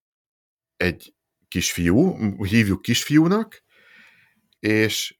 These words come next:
annyit mondott neki, hogy „Te mi a ribanc kurva anyádat ugatsz nekem az órán, te csicska geci?”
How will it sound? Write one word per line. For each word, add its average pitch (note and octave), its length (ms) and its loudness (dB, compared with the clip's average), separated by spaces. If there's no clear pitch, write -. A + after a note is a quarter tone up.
annyit C#3+ 300 0
mondott B2 280 2
neki, C3 260 -2
hogy B2+ 140 -4
„Te E3+ 100 0
mi B3+ 160 2
a - 80 2
ribanc A#2 380 2
kurva A#2+ 360 0
anyádat G2 380 0
ugatsz A#2+ 300 -2
nekem G2 260 -2
az F#2+ 220 -2
órán, G2+ 440 0
te F#2+ 100 -2
csicska - 560 -6
geci?” - 580 -6